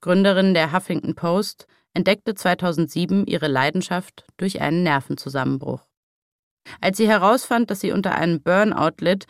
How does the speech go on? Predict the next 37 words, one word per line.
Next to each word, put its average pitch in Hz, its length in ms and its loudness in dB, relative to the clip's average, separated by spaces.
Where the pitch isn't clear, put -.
kam 190 220 4
sie 165 180 0
nicht 202 300 0
etwa - 220 0
auf - 100 -2
den 170 160 0
Gedanken, 156 520 0
weniger 160 360 -2
zu - 160 -6
arbeiten. 185 640 2
Nein, 170 440 2
sie 180 220 -4
wurde 180 380 2
noch 208 300 4
leidenschaftlicher, 190 840 0
was 156 140 -4
die 147 100 -6
Beziehung 185 480 0
von 160 220 -6
Gesundheit 175 460 -4
und - 120 -6
Produktivität 196 880 -2
angeht, 143 520 -2
wie 170 100 0
man 156 180 2
einem 156 180 0
Interview 170 520 -2
auf - 180 -6
der 151 140 -4
Webseite 165 420 -4
ihrer 151 240 -4
neuen 151 320 -2
Firma 170 480 -2
Thrive 147 500 0
Global 147 500 -2
entnehmen 131 480 -2
kann. - 360 -10